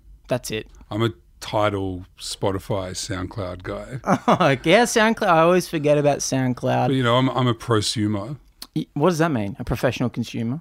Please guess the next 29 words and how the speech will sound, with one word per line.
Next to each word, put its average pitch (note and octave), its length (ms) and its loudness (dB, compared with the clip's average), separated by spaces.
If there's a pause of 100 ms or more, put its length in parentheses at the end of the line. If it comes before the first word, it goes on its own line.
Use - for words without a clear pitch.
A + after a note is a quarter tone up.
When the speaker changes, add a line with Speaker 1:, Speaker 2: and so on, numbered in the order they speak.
Speaker 2:
I G2 80 -6
guess. F2+ 500 -10
Speaker 1:
Yeah, A2+ 400 -2
Speaker 2:
Yeah, A2 80 -2
Speaker 1:
hell C3 180 4
Speaker 2:
yeah. A#2+ 100 2
Speaker 1:
yeah. G2 180 -4
Speaker 2:
Which, - 360 -4 (760)
when B2 160 2
I A2+ 80 4
say C3 400 6
it, G2+ 220 2 (360)
I B2+ 120 -2
sound C#3 360 4
like A#2+ 140 4
a G#2+ 60 2
loser, G#2+ 540 2 (140)
but - 380 -2
it A2+ 220 -2
reads C3 400 4
well A#2 240 6
in A2 80 4
my G2 180 0
mind. G2+ 400 -2
Speaker 1:
It D3+ 300 4
sounds D#3+ 320 0
great, C3 340 2
man. A2 220 -4
Don't, B2 260 -2